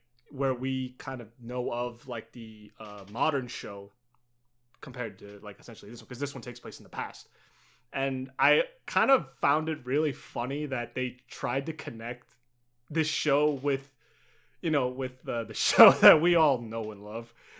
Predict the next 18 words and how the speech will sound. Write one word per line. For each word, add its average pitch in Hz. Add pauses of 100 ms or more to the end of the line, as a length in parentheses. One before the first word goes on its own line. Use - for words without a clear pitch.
(180)
you 147
know, 123 (260)
uh, 120 (300)
so 196
many 185
times. 147
And 139
I'm 139
just 165
kinda 175
like, 143 (160)
"Dude, 127 (500)
I 139 (160)
wish, 110 (180)
like, 117
in 123
another 120
universe, 139